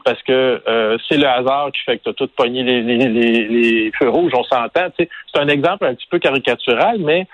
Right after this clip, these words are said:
Euh, c'est, c'est, c'est toujours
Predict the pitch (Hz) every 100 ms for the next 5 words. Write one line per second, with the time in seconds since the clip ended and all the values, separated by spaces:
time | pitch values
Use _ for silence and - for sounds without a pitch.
0 | - - - 110 120 120 120 117 113 110
1 | 104 - - - - - - - - 143
2 | 117 - 147 143 123 - 147 135 160 170
3 | 254 247 -